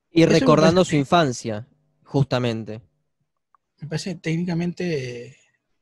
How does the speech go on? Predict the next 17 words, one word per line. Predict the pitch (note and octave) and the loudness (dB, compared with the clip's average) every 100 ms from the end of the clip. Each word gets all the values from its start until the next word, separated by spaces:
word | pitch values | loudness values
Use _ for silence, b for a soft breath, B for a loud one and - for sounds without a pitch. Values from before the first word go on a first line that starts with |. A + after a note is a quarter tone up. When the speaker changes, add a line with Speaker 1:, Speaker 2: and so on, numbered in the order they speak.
| _ | _
Speaker 2:
algo | - D3+ D#3 | -10 -6 -6
que | C#3+ C#3 | -6 -8
no | C3+ C#3+ C#3+ | -4 -4 -2
lo | D3+ D3 | -2 -4
hacían | - E3+ D#3 C#3+ C#3 C3 | -6 -6 -4 -4 -6 -10
casi | B2+ C#3+ C3 | -12 -10 -8
nadie, | C#3 C3+ D3+ D#3+ | -6 -6 -6 -6
que | C#3 | -6
lo | B2 | -6
hacía, | - E3 B B | -4 -6 B B
que | C#3+ | -8
sí | - | -4
lo | E3 | -2
hacía | D#3+ F#3 | 0 -2
el | |
cine | - E3 | -2 -4
mudo, | E3 F#3+ B2+ - | -2 -2 -2 -6